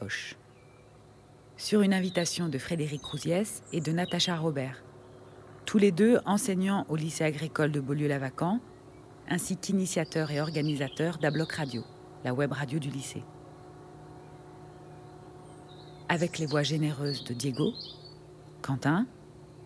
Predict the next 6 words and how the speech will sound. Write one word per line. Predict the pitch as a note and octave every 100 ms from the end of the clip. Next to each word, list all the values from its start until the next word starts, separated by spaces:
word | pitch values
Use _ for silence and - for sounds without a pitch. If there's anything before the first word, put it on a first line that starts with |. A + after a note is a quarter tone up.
| -
Nouad, | D#3 D3 D#3 F3 G3+ - - - - - - - -
Lénie, | D3 D3 D3 F#3
Jérémy, | A3 C#3 C#3 C#3 C#3 F#3+ - - - - - - -
Camille, | - C3+ C3+ F3 A#3+ - -
Thomas, | C#3+ C#3 C#3+ G3+
Florent, | - D3 C3+ C#3+